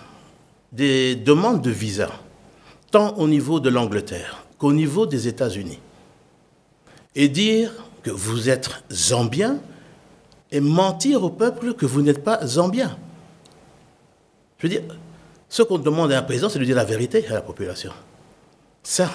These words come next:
qu'on demande à un président. Plus grave encore, lorsque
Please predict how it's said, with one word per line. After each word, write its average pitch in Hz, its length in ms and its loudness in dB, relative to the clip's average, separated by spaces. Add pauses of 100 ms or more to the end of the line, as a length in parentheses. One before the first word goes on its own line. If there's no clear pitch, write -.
(120)
qu'on 120 120 -6
demande 98 300 -4
à 92 100 -6
un - 320 -12
président. 92 360 -12 (560)
Plus 240 160 2
grave 160 360 2
encore, - 360 -8 (1300)
lorsque 202 400 2